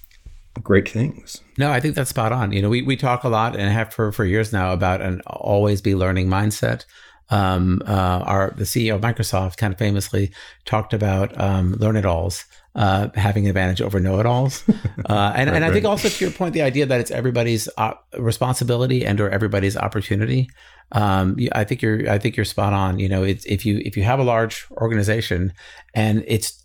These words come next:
Speaker 2: just top down driven by a small number of people,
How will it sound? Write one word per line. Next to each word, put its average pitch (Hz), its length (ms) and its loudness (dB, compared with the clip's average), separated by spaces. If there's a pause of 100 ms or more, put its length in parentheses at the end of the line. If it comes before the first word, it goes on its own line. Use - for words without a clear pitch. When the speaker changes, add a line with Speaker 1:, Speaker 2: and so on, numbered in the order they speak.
(160)
Speaker 2:
just 139 220 -2
top 135 240 -2
down 120 220 0
driven 117 200 0
by 101 120 2
a 95 40 2
small 113 280 0
number 107 220 2
of 92 80 -2
people, 95 480 0